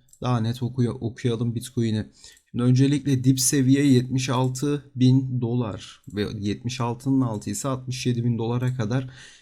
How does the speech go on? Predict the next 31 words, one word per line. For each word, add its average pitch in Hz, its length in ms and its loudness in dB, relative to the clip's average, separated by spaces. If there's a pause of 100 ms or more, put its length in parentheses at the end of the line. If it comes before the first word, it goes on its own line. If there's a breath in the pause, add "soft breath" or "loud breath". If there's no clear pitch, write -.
(160 loud breath)
Bitcoin'in 127 640 0
destekleri 120 600 -2
var. 92 200 -6
Yani 101 300 -4
burada 110 200 -4
en 131 140 2
yakın 127 380 0
desteği 110 420 -4
arkadaşlar 123 680 -4
yüzde 117 340 -2
on 131 180 6
üç 127 160 -2
kadar 127 340 0
düşüş 127 420 -6
yine 127 360 4
gelebilir. 120 720 -2
Hiç - 220 -12
belli 107 220 -2
olmaz. 101 440 -6 (440 loud breath)
Ee, 92 320 -2
çünkü 123 260 -2
şu 135 200 -4
anda 135 240 -2
kriptoda 131 500 -2
neler 123 360 2
oluyor 131 400 0
tam 131 220 2
anlamıyla 113 460 0
kimse 127 560 -2
anlamış 120 600 -4
değil. 127 280 0